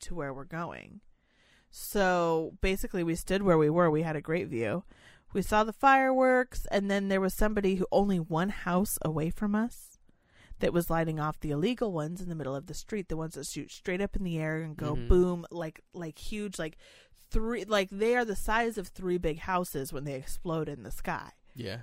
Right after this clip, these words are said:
Speaker 1: Like, they're huge, uh,
Speaker 2: They're the
Speaker 1: humongous.
Speaker 2: ones they use at the events. <laughs>
Speaker 1: Basically, but, uh, they don't go up as high, I'm telling you that.
Speaker 2: Well, yeah. I mean, well, I think they,
Speaker 1: I think
Speaker 2: they
Speaker 1: they're,
Speaker 2: might
Speaker 1: like,
Speaker 2: have.
Speaker 1: a downplayed version.
Speaker 2: Yeah, I mean, they, yeah, they're, they're the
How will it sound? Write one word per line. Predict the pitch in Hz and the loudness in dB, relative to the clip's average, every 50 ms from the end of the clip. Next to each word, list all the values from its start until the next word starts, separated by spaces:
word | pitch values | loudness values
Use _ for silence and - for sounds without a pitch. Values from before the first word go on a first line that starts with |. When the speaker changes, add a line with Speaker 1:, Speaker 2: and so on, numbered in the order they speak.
| - - | -8 -6
Speaker 1:
Like, | - 147 165 | -6 -4 -2
they're | 160 156 147 143 | -2 -2 -2 -4
huge, | - - - - 196 196 196 196 196 - _ _ _ - 156 | -8 -10 -8 -6 -4 -2 -2 -4 -6 -8 _ _ _ -8 -6
uh, | 143 131 127 135 - - - - | -4 -4 -4 -6 -8 -10 -10 -4
Speaker 2:
They're | 180 - 123 120 | 0 2 4 4
the | 117 117 | 4 4
Speaker 1:
humongous. | 113 | 2
Speaker 2:
ones | 117 120 123 127 | 2 0 0 0
they | 127 110 | 0 0
use | 110 110 113 113 113 - | 0 0 -2 -2 -2 -4
at | 95 95 - - | -4 -4 -4 -4
the | - 104 | -6 -8
events. | 101 104 98 95 92 - - - - - | -4 -4 -4 -4 -4 -8 -12 -16 -16 -12
<laughs> | - 170 | 4 6
Speaker 1:
Basically, | - 202 277 339 - - 294 233 - - 170 139 101 117 | 6 8 8 4 2 0 0 -2 -2 -4 -6 -6 -6 -6
but, | 139 175 175 170 | -4 -4 -4 -4
uh, | - 285 - - | -4 -6 -10 -6
they | 196 196 185 | -4 -2 0
don't | 175 202 277 311 | 0 0 0 0
go | - 214 208 | 0 2 2
up | 269 302 - | 2 2 2
as | - - | 0 -2
high, | - - 135 - 65 85 | -4 -8 -8 -8 -8 -8
I'm | - | -8
telling | - - 185 185 180 170 151 | -6 -6 -4 -4 -4 -6 -6
you | 143 | -4
that. | 160 190 180 127 - - _ | -2 -2 -2 -2 -4 -6 _
Speaker 2:
Well, | - 151 143 131 120 113 113 120 | 2 6 6 6 6 4 2 0
yeah. | 131 123 120 117 110 104 107 - | 0 2 4 4 4 2 2 0
I | - | 2
mean, | 147 156 165 | 4 6 8
well, | 175 180 | 10 10
I | 165 151 | 10 10
think | 151 - 170 151 135 | 8 6 2 2 4
they, | 147 139 131 | 6 6 6
Speaker 1:
I | |
think | 127 123 123 | 6 4 4
Speaker 2:
they | 131 | 4
Speaker 1:
they're, | - 120 | 6 6
Speaker 2:
might | 117 | 6
Speaker 1:
like, | 113 117 | 6 4
Speaker 2:
have. | 127 110 104 98 - | 4 2 0 -2 0
Speaker 1:
a | - | 0
downplayed | 180 175 180 185 185 185 180 160 147 156 | 0 0 0 0 0 0 0 0 -2 -2
version. | 151 151 117 104 - 160 131 71 64 - - - - | -4 -4 -4 -4 -6 -8 -12 -14 -14 -16 -14 -10 -6
Speaker 2:
Yeah, | 107 92 64 50 50 - | -4 -4 -4 -4 -6 -6
I | 98 | -4
mean, | 113 107 104 101 | -4 -2 -2 -2
they, | 98 98 90 | -4 -4 -4
yeah, | 101 101 98 98 | -4 -4 -4 -2
they're, | 104 113 117 117 | 0 0 0 0
they're | 113 123 131 135 131 131 131 | 0 2 2 4 4 4 4
the | 127 120 120 117 113 110 110 110 | 2 0 0 0 0 -2 -2 -4